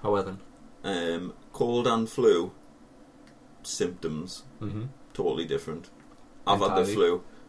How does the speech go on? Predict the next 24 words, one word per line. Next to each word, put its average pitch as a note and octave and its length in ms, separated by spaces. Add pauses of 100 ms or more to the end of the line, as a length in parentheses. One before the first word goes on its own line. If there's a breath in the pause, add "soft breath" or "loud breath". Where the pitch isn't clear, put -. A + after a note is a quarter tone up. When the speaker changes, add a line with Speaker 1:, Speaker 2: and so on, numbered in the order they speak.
Speaker 2:
I've A2+ 160
had F#2+ 120
the E2+ 60
flu F2 340
and E2+ 80
it E2+ 100
wasn't F2 280
very D#2 220
nice. D#2+ 300
I've G2+ 120
had G2 100
a F2 60
cold. F2 460 (400)
Meh. F2+ 200 (1000)
Speaker 1:
I D3 140
still D#3 240
go C#3 180
to A#2 60
work B2 280
when A2+ 100
I've G2+ 120
got G2+ 160
cold. G#2 340
Speaker 2:
Yeah. E2+ 300